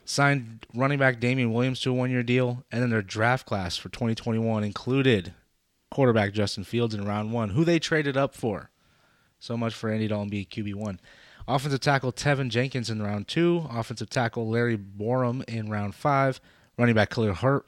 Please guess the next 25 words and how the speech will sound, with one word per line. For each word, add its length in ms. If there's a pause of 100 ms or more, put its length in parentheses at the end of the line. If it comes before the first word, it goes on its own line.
Khalil 580
Herbert 600 (260)
in 140
round 240
six. 340 (760)
And 120
wide 100
receiver 340
Daz 360
Newsome 320
in 100
round 220
six. 340 (640)
And 120
then 100
recently 340
they 140
have 180
released 480
offensive 360
ta-, 220 (200)
offensive 400
tackle 380
Charles 460
Leno 400